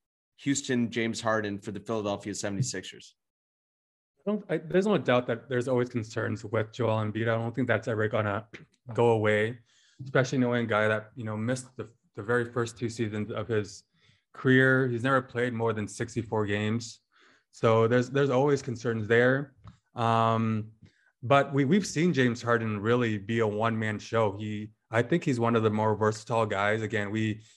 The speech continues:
Speaker 2: we, we know him as a phenomenal, effective, efficient, um, iso player who can, if you just put him, put, you know, three, four shooters around him, he's going to make plays. He's gonna get you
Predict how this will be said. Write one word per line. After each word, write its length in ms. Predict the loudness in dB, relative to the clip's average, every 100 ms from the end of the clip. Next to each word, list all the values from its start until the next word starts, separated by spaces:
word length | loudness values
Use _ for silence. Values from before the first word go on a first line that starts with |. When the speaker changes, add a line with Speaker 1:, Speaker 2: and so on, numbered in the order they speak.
| _ -6
Speaker 2:
we, 140 | -4 -2
we 140 | 2 6
know 240 | 6 4
him 180 | 0 -2
as 360 | -2 -2 -4 -8
a 540 | -6 -2 -2 -2 -4 -10 _ _ _
phenomenal, 760 | -2 0 2 2 2 2 0
effective, 680 | -2 -4 -2 -2 0 2 2
efficient, 640 | -2 -2 -4 -2 -4 -4 -8 _ _ _ _ -6
um, 380 | -2 0 -2 0
iso 400 | 0 2 0 0
player 400 | 2 4 4 4
who 420 | 2 0 0 -2 -6
can, 320 | -6 -4 -2
if 120 | -2
you 60 | -4
just 260 | -4 -6
put 160 | -4 -4
him, 220 | -4 -8 _ _ -6
put, 160 | -6 -6 -4
you 80 |
know, 100 | -2
three, 260 | 0 0 -2
four 240 | 0 -2
shooters 340 | -2 0 0 2
around 260 | 2 2
him, 160 | 0 0
he's 140 | -2
going 240 | -2 -4 -4
to 100 | -4
make 220 | -4 -4
plays. 260 | -4 -2 -2
He's 100 | -4
gonna 200 | -4 -2
get 240 | -2 0
you 260 | 0 0